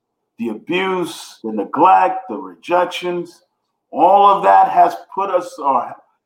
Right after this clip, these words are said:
caused us to go through a season in our life where we don't love us. And Stefan Leary went through that season, and I just recently, this is very recent, Pamela,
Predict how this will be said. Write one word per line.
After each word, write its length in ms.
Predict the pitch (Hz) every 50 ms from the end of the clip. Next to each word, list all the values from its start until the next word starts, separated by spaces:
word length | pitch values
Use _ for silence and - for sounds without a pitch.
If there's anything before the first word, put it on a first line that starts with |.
| _ _
caused 380 | - - 170 180 180 - - 180
us 140 | 175 - -
to 160 | 156 127 113
go 320 | 110 147 165 180 - 175
through 240 | - 170 175 170 160
a 40 | -
season 540 | - - - 175 185 185 175 160 180 180 180
in 140 | 175 170
our 260 | 165 160 156 156 156 156
life 440 | 165 165 170 170 175 180 - - - _ _ _ _ _ _ _ _ _ _ _ _ _ _ _ _ _ _ _ _ _ _ _ _ _ _ _
where 140 | _ 123 123
we 120 | 127 131
don't 260 | 135 139 139 139 139
love 220 | 143 143 143 139 143
us. 240 | 147 147 143 139 - - - - - _ _ _ _ _ _ _ _ _ _ _ _ _ _ _ _ _ _ _ _ _ _ _ _ _ _ _ _ _ _ _ _
And 120 | 139 131 -
Stefan 600 | - - 147 139 - 170 165 180 180 180 175 170
Leary 400 | 170 180 196 190 185 170 156 151
went 280 | 143 151 156 151 151
through 140 | - 156 156
that 180 | 151 139 127 -
season, 540 | - - - 165 175 170 147 151 139 131 -
and 160 | 135 139 143
I 160 | 143 139 139
just 320 | 135 156 175 175 175 -
recently, 680 | - 139 160 180 196 202 - 175 139 - 127 123 117 110
this 260 | 110 127 165 165 165 170
is 140 | 170 139
very 360 | 139 139 175 185 185 180 180 175
recent, 520 | 170 175 175 170 165 - - 151 139 -
Pamela, 540 | - 143 139 139 135 139 135 135 139 - -